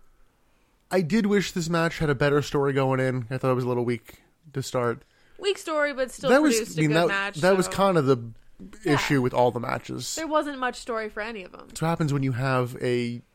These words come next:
Speaker 1: pay-per-view three weeks before, and then Backlash is in five weeks, they said. And I'm like,
Speaker 2: Five
Speaker 1: "Come
Speaker 2: weeks?
Speaker 1: on."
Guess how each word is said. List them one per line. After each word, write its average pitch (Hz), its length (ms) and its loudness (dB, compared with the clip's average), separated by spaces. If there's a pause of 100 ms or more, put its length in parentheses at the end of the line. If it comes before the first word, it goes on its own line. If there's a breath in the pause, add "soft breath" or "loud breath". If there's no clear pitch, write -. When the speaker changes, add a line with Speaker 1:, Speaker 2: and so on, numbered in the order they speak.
Speaker 1:
pay-per-view 120 640 -2
three 123 320 -4
weeks 120 260 -6
before, 117 500 -4 (520 soft breath)
and 151 160 4
then 170 140 6
Backlash 180 600 2
is 123 120 -2
in 135 120 0
five 131 440 2
weeks, 117 360 -8
they 117 120 -6
said. 110 260 -4
And 113 100 -6
I'm 123 120 -2
like, 123 220 0 (160)
Speaker 2:
Five - 260 -10
Speaker 1:
"Come 415 300 0
Speaker 2:
weeks? 185 80 4
Speaker 1:
on." 117 520 0